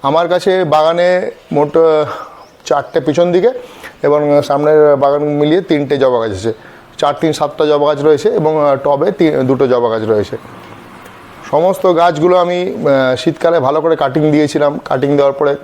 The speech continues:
যত্ন করে ওর মধ্যে খাবার দিয়েছি, গাছ বেশ গ্রোথ হয়েছে, কিন্তু এখন প্রত্যেকটা গাছে দই পোকা লেগে গেছে, প্রত্যেকটা গাছে দই পোকা খুব চরম আকারে লেগেছে।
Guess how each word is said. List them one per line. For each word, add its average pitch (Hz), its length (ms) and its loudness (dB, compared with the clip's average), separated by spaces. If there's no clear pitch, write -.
যত্ন 127 320 0
করে 139 160 2
ওর 131 120 2
মধ্যে 131 320 0
খাবার 131 380 -2
দিয়েছি, 131 380 0
গাছ 127 160 0
বেশ 123 300 0
গ্রোথ 135 260 0
হয়েছে, 135 220 0
কিন্তু 135 380 0
এখন 139 240 -6
প্রত্যেকটা 208 720 -2
গাছে 151 320 -2
দই 147 180 2
পোকা 135 220 0
লেগে 120 180 0
গেছে, 117 260 0
প্রত্যেকটা 175 320 0
গাছে 196 140 4
দই 175 180 2
পোকা 175 200 -2
খুব 175 220 -4
চরম 170 320 2
আকারে 180 240 0
লেগেছে। 175 380 0